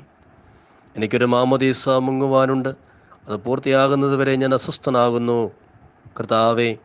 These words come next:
അങ്ങ് ആഗ്രഹിച്ച മാമോദീസ അങ്ങ് മുങ്ങിക്കഴിഞ്ഞു. അങ്ങേ ദഹനബലി അങ്ങ് പൂർത്തിയാക്കി.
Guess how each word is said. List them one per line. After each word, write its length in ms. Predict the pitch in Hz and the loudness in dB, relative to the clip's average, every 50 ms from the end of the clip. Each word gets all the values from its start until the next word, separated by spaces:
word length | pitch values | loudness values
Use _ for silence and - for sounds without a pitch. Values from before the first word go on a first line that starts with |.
| - - _ _ - - - - | -20 -20 _ _ -20 -18 -10 -6
അങ്ങ് 160 | 107 107 107 | -2 0 0
ആഗ്രഹിച്ച 480 | 107 117 117 120 120 113 120 113 - 120 | 0 0 0 -2 -2 -4 -4 -4 -4 -2
മാമോദീസ 600 | 113 113 113 120 123 127 127 113 117 117 110 - - 117 113 - - | 0 0 0 0 0 0 -2 -2 -2 -4 -4 -4 -2 -2 -2 -2 -4
അങ്ങ് 180 | 113 113 113 110 | -6 -6 -4 -4
മുങ്ങിക്കഴിഞ്ഞു. 680 | 110 117 127 131 127 123 - 110 104 110 104 113 123 - - - _ - - - - - - - - - - | -4 -6 -6 -6 -6 -8 -10 -10 -10 -10 -12 -12 -14 -18 -20 -20 _ -20 -20 -20 -20 -20 -20 -20 -10 -6 -2
അങ്ങേ 240 | 110 123 131 135 135 139 | 0 2 2 4 2 2
ദഹനബലി 600 | 135 139 139 139 156 147 147 143 147 143 139 143 | 2 2 2 2 4 2 4 4 4 4 4 4
അങ്ങ് 200 | 143 139 139 139 | 2 2 2 0
പൂർത്തിയാക്കി. 720 | 135 135 151 160 175 - - 127 120 113 113 113 - - | -2 -2 -4 -6 -6 -4 -2 -2 0 0 -2 -4 -8 -16